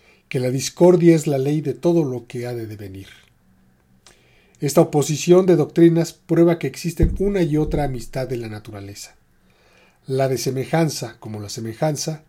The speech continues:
pueden ser causa de atracción. Sin embargo, no basta producir un efecto cual-, eh, sin embargo,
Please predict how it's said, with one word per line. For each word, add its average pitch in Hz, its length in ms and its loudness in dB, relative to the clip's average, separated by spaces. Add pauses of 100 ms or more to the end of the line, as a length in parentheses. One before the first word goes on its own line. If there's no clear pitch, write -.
(560)
pueden 143 280 0
ser 147 220 -4
causa 139 360 -4
de 117 80 -6
atracción. 110 560 -12 (640)
Sin 127 240 -8
embargo, 147 520 0 (520)
no 147 180 0
basta 160 320 2
producir 131 380 -2
un 160 100 4
efecto 151 420 -2
cual-, 113 260 -8 (280)
eh, 127 240 -4 (600)
sin 147 220 -2
embargo, 170 500 2